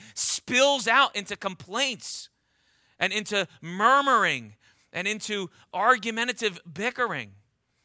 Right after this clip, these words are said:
You, you refuse to put it down, and what spills out is the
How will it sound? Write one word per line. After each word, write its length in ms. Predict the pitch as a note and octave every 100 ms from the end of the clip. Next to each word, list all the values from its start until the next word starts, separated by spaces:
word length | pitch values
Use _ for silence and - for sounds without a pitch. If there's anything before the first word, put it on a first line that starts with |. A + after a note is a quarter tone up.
| _
You, 100 | G3+
you 260 | A#3 A3 A3+
refuse 720 | G#3+ - E3+ F#3 C4+ D4 C#4
to 140 | B3
put 260 | F#3 - B3
it 160 | A#3 F3+
down, 480 | A3 B3 E3 E3 - - -
and 240 | - G#3 G3
what 160 | G#3
spills 580 | - - - A#3 B3+ G#3+
out 240 | A3 A#3+ F#3+
is 80 |
the 180 | D#3 F#3